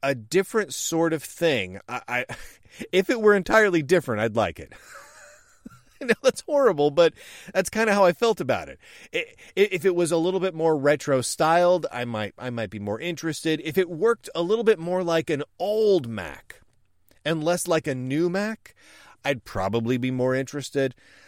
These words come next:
And honestly, even if it worked a little bit more like older Linux, I'd probably be interested. But it's,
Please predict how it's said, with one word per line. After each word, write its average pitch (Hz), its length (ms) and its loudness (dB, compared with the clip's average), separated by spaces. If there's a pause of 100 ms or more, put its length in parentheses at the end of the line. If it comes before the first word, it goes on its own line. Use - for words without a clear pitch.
(500)
And 214 560 -6
honestly, 247 440 2
even 226 160 -2
if 233 80 -4
it 220 100 -2
worked 196 180 -2
a 202 60 -4
little 175 160 -2
bit 220 140 2
more 185 260 -2
like 196 220 -2 (420)
older 202 380 2
Linux, 202 640 -2
I'd 147 460 -2
probably 180 400 -4
be 196 180 -2
interested. 123 500 -6
But 156 180 -2
it's, - 360 -8